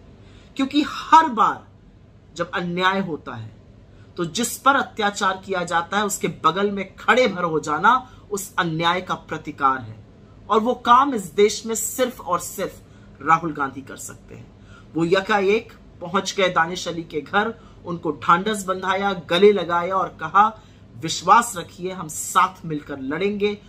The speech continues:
और साथ मिलकर जीतेंगे।" नफरत के बाजार में जिस मोहब्बत की दुकान को खोलने की वो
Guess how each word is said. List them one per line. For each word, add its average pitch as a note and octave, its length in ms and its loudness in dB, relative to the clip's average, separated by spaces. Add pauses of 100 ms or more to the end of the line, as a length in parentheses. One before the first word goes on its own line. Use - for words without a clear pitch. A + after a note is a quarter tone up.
(240)
और C#3+ 80 -8
साथ - 460 -2
मिलकर C#3+ 300 -8 (100)
जीतेंगे।" C#3+ 500 -8 (640)
नफरत F#3 520 0
के G#3 80 4
बाजार F3 460 4
में F#3 140 -8
जिस F3 200 -12
मोहब्बत D#3 540 -6
की D#3 60 -12
दुकान D3+ 340 -4
को D#3+ 140 -14
खोलने D#3 400 -4
की E3 140 -14
वो C#3+ 160 -6